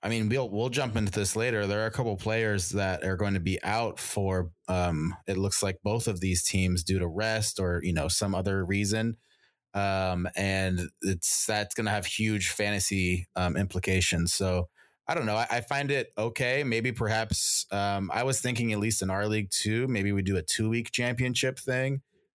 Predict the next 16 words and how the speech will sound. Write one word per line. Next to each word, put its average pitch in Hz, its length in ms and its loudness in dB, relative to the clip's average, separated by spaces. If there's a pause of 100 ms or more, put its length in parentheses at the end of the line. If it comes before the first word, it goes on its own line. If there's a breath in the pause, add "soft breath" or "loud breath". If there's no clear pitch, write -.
(140)
um, 95 640 0 (100)
in 95 100 2
the 90 80 0
future. 123 680 -2 (320)
You 95 80 2
know, 95 80 2
if 92 100 0
everyone 98 320 0
likes 95 240 -2
one 98 220 0
week, 101 180 0
we'll 95 140 0
keep 95 200 -2
it 98 120 0
one 104 240 0
week. 113 260 0